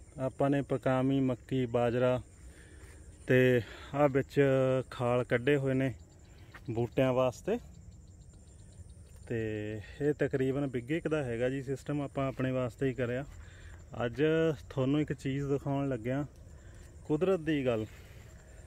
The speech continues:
ਆਹ ਦੇਖੋ, ਆਪਾਂ ਪੰਛੀਆਂ ਵਾਸਤੇ ਆਲ੍ਹਣੇ ਬਣਾਈ ਜਾ ਰਹੇ ਹਾਂ, ਰੱਖੀ ਜਾ ਰਹੇ ਹਾਂ, ਪਰ ਜੋ ਪੰਛੀਆਂ ਨੇ ਆਪਣੇ ਆਪ ਬਣਾ ਲਿਆ,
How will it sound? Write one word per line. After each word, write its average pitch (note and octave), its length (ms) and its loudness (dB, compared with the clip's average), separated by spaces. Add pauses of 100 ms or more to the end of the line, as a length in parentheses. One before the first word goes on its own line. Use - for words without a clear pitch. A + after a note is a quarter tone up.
(360)
ਆਹ C#3 160 4
ਦੇਖੋ, C#3 400 4
ਆਪਾਂ C#3+ 480 2
ਪੰਛੀਆਂ C#3+ 560 2
ਵਾਸਤੇ C#3 380 4
ਆਲ੍ਹਣੇ D3+ 360 6
ਬਣਾਈ C3 360 4
ਜਾ C3+ 200 6
ਰਹੇ C3+ 240 2
ਹਾਂ, C3+ 140 2
ਰੱਖੀ C3 360 0
ਜਾ C3 200 4
ਰਹੇ B2+ 180 0
ਹਾਂ, C#3 160 0
ਪਰ C3+ 140 4 (100)
ਜੋ B2 260 4
ਪੰਛੀਆਂ D#3 420 4
ਨੇ D3+ 140 4
ਆਪਣੇ C#3+ 320 2
ਆਪ C#3 180 0
ਬਣਾ A#2 300 2
ਲਿਆ, A#2 240 2